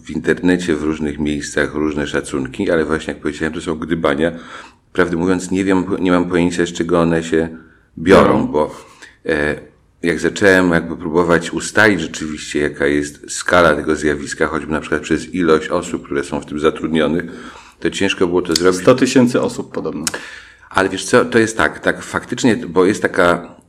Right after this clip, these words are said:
Speaker 1: e, plotka, która jest prawdą, że, e, zawód na przykład właśnie wróżki,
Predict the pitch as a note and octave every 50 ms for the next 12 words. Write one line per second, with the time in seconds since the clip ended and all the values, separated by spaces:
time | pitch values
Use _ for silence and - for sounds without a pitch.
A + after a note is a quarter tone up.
0 | _ _ _ - - - - - - - E2+ F#2 F#2 - - F#2 D#2+ - - D#2+
1 | D#2+ D2+ D#2 - - D#2+ D2+ C#2+ B1+ A#1+ B1 - C2+ D2+ F#2+ F#2+ - - - -
2 | - _ _ _ - - D#2 D#2+ E2 D#2+ D#2+ D#2+ - - - - - C#2 C2+ C2+
3 | D2 C#2 C2 D2 D2 E2+ F2 F2+ E2+ D#2+ - D#2 D#2 C#2+ C#2 - D2 C2+ - D2+
4 | D2 C2 C#2 C#2+ C#2+ C#2 - D#2 C#2 C2+ C#2 D2+ E2 F2+ F2 F2 F2 F2 - E2+
5 | E2 E2 E2 E2 -